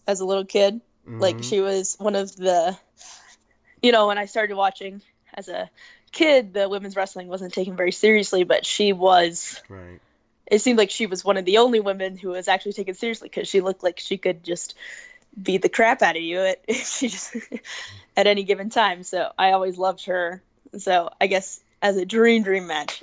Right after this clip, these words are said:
Speaker 1: I would love to wrestle
Speaker 2: Oh.
Speaker 1: Beth Phoenix. <laughs>
Speaker 2: Well, I mean,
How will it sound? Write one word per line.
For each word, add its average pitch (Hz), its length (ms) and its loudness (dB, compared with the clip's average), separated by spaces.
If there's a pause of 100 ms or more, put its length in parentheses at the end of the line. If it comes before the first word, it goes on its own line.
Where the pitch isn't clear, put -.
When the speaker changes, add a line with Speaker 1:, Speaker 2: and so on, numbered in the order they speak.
Speaker 1:
I - 60 -2
would 92 140 -4
love 160 260 -4
to - 240 -10 (360)
wrestle 107 360 -2
Speaker 2:
Oh. - 40 -10
Speaker 1:
Beth - 180 0
Phoenix. - 540 -6 (360)
<laughs> 202 120 -8 (280)
Speaker 2:
Well, 131 560 -4
I 127 60 -8
mean, 120 420 -8